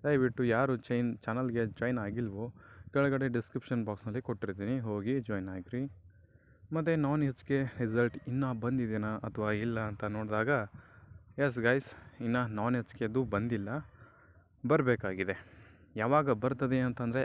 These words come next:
ಎಕ್ಸ್‌ಪೆಕ್ಟೆಡ್ ಡೇಟ್ ಅಂತಂದರೆ ನವೆಂಬರ್ ತಿಂಗಳ ಲಾಸ್ಟ್ ವೀಕಲ್ಲಿ ಅಥವಾ ಡಿಸೆಂಬರ್ ತಿಂಗಳಲ್ಲಿ ಬರುವಂಥ ಚಾನ್ಸಸ್ ಇದೆ. ಯಾಕೆ ಅಂತಂದರೆ,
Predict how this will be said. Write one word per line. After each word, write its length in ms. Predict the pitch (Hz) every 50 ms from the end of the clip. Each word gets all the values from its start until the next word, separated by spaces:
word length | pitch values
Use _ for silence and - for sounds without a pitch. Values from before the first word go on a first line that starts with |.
| - 110
ಎಕ್ಸ್‌ಪೆಕ್ಟೆಡ್ 520 | 98 - - _ - 120 - - 120 107 101 104
ಡೇಟ್ 200 | 107 107 95 -
ಅಂತಂದರೆ 440 | 104 101 - 107 104 107 123 156 151 113 - - - - - - - - - - - - _ - -
ನವೆಂಬರ್ 560 | 135 139 156 170 165 151 135 120 110 107 104 - - -
ತಿಂಗಳ 220 | 107 104 101 107 143 156 139 - - - - - - 107 104 101
ಲಾಸ್ಟ್ 260 | 117 147 139 - -
ವೀಕಲ್ಲಿ 460 | 120 110 107 101 - 107 101 98 101 101 98
ಅಥವಾ 260 | - 135 147 143 117 104 - - _ - _ _ _ - -
ಡಿಸೆಂಬರ್ 420 | 135 123 - 131 113 107 104 101 - -
ತಿಂಗಳಲ್ಲಿ 360 | 104 101 101 101 104 117 139
ಬರುವಂಥ 460 | 131 117 113 104 101 98 95 95 104
ಚಾನ್ಸಸ್ 520 | 131 139 - 139 120 107 95 98 - - 107
ಇದೆ. 160 | 101 98 90 - _ _ - - _ _ _ - _ _ _ - - - - _ _ _ _ - - 147
ಯಾಕೆ 220 | 151 147 - 123
ಅಂತಂದರೆ, 380 | 110 104 98 - 104 107 127